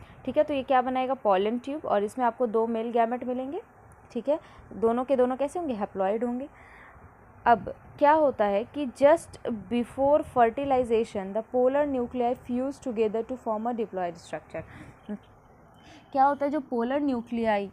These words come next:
जिसमें दो न्यूक्लियस थे, एक सेंट्रल सेल के अंदर जो पोलर न्यूक्लियाई था जिसमें दो nucleus थे, वो दोनों nucleus क्या हो जाते हैं? Fertilization से पहले fuse हो जाते हैं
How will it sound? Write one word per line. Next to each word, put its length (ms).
जिसमें 500
दो 180
न्यूक्लियस 540
थे, 40
एक 100
सेंट्रल 320
सेल 200
के 80
अंदर 220
जो 160
पोलर 280
न्यूक्लियाई 520
था 340
जिसमें 380
दो 140
nucleus 420
थे, 40
वो 60
दोनों 240
nucleus 360
क्या 140
हो 80
जाते 300
हैं? 180
Fertilization 800
से 120
पहले 300
fuse 420
हो 80
जाते 320
हैं 240